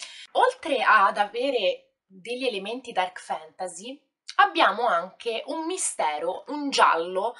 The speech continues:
non vi dico da risolvere, ma quasi, perché c'è questo mistero, questa cosa che va scoperta e si scopre piano piano con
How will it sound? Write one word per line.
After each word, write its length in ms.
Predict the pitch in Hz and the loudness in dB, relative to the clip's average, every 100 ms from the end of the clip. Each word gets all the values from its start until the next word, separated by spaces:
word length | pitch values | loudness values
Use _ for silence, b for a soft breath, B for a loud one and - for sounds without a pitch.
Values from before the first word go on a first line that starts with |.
| B B B | B B B
non 200 | 277 370 | -4 -4
vi 120 | 277 | -2
dico 280 | 269 285 196 | -2 -2 -2
da 100 | 196 | -2
risolvere, 720 | 185 196 - 185 - 180 196 | -2 -4 -2 0 0 -4 -2
ma 200 | 339 165 | 2 2
quasi, 400 | - 175 175 - | 2 2 2 -4
perché 260 | - 247 330 | -10 -8 -6
c'è 240 | 320 262 - | -4 -4 -2
questo 440 | 269 240 - 196 | -4 -4 -8 -14
mistero, 680 | 214 220 - 254 196 175 175 | -10 -6 0 4 4 2 -2
questa 380 | - - 226 - | -6 -8 -8 4
cosa 420 | 240 190 165 196 | 8 8 6 -4
che 360 | - 220 214 - B - 196 | -6 -4 -4 -6 B -8 4
va 120 | 233 | 4
scoperta 840 | - 208 - 151 143 - - 170 | 4 -8 -2 -2 -2 -8 0 0
e 60 | - | 0
si 200 | - 269 | -4 -4
scopre 380 | - 262 - 185 | 4 4 4 0
piano 260 | 240 220 | 2 2
piano 480 | 214 240 226 262 277 | 2 6 8 6 0
con 320 | 233 196 208 | -2 -2 -2